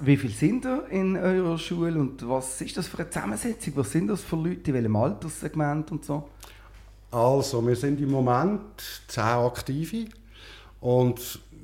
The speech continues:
Speaker 2: aus der ganzen Deutschschweiz. Also, ich selber komme ja da aus dem Basel-Land. Äh, unser Verein ist in Schaffhausen stationiert. Also, die Adresse vom Verein ist Schaffhausen, von dort her kommt er auch.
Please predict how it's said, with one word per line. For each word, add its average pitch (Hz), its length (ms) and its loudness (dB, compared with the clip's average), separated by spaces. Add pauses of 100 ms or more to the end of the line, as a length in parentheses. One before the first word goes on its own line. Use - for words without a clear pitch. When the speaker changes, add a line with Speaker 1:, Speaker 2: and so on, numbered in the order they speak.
(120)
Speaker 2:
aus 143 200 -6
der 117 80 -6
ganzen 110 340 0
Deutschschweiz. 101 640 -6
Also, 98 380 -10
ich 117 260 -6
selber 120 420 0
komme 110 280 -4
ja 107 60 -4
da 107 100 -6
aus 107 160 -6
dem 113 100 -8
Basel-Land. 147 920 0
Äh, 113 760 -10
unser 120 300 -4
Verein 127 920 6
ist 113 560 -2
in 107 560 -2
Schaffhausen 156 640 -6
stationiert. 180 1080 -2
Also, - 340 -12 (200)
die - 20 -6
Adresse 131 540 -8
vom 117 180 -12
Verein 104 380 -8
ist - 80 -12
Schaffhausen, 147 580 -8
von 110 160 -14
dort 113 300 -8
her 107 140 -4
kommt 156 400 -6
er 160 240 0
auch. 175 140 -2